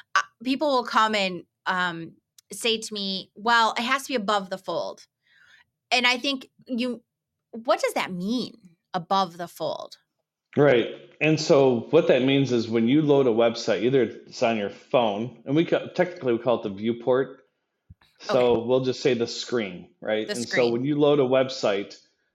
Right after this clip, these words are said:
Speaker 2: on, you know, on Chrome, on your desktop, or, you know, on your phone,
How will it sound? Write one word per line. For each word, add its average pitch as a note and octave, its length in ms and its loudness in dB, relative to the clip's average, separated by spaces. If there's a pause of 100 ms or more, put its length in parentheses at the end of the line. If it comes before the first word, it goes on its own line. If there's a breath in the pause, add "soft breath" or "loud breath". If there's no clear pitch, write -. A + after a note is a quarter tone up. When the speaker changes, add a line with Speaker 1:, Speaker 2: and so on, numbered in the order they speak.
(180)
Speaker 2:
on, G#2+ 340 -4
you A#2 80 -8
know, A2 120 -2
on A2 200 -2
Chrome, B2+ 420 0
on B2 140 -2
your C3 80 -2
desktop, A2 760 0
or, G#2+ 400 -4
you A2+ 60 -8
know, G#2+ 300 -6
on A2 160 -6
your A#2+ 120 -6
phone, A2 540 -4